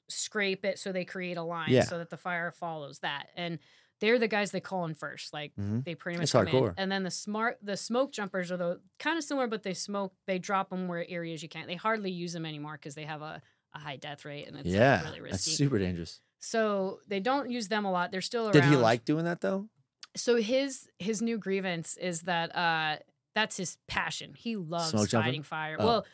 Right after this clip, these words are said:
Speaker 1: he just loves fighting fire 'cause then he had an engine after that. So then he got, he became a captain of an engine,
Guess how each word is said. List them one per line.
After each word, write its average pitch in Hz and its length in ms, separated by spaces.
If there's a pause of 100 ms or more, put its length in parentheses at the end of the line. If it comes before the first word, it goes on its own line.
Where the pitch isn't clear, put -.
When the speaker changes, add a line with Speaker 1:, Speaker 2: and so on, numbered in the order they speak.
(140)
Speaker 1:
he 269 80
just 285 120
loves 262 160
fighting 208 200
fire 175 180
'cause 214 160
then 269 140
he 269 100
had 233 140
an 190 100
engine 185 320
after 147 260
that. 147 200
So 180 100
then 196 240
he 180 140
got, 175 260
he 175 80
became 185 240
a 180 40
captain 190 360
of 175 80
an 170 100
engine, 160 480